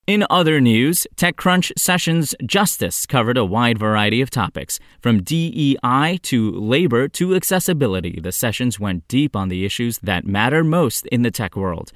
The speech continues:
If you didn't have a chance to join us last week, you can still check out all the conversations at tech crunch dot com.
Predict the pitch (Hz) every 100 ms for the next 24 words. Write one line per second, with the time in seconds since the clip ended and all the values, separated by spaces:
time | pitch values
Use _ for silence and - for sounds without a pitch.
0 | - - - 107 131 139 127 107 104 113
1 | - 98 120 117 104 - 95 90 - 98
2 | - - 107 107 95 - 139 160 151 139
3 | 131 - 98 117 165 180 175 180 - 123
4 | - 120 - - - 156 147 139 117 127
5 | 113 - - 95 - 127 104 78 -